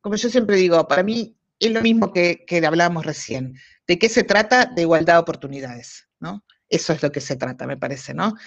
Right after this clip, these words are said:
Es decir, to-, todos tenemos igualdad de oportunidades. Eh, una mujer, un hombre, un, no sé,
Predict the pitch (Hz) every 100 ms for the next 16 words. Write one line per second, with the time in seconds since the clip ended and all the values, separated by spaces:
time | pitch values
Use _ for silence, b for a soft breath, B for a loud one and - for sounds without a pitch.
0 | B B 170 160 156 185 160 B B B
1 | _ _ _ _ - _ _ 214 202 202
2 | 160 156 - 147 147 147 143 - 135 135
3 | 127 120 - _ _ 143 135 135 135 143
4 | 147 147 143 214 220 220 160 156 165 165
5 | 170 165 160 - _ _ _ _ - -
6 | 165 160 - _ _ - 156 - 151 131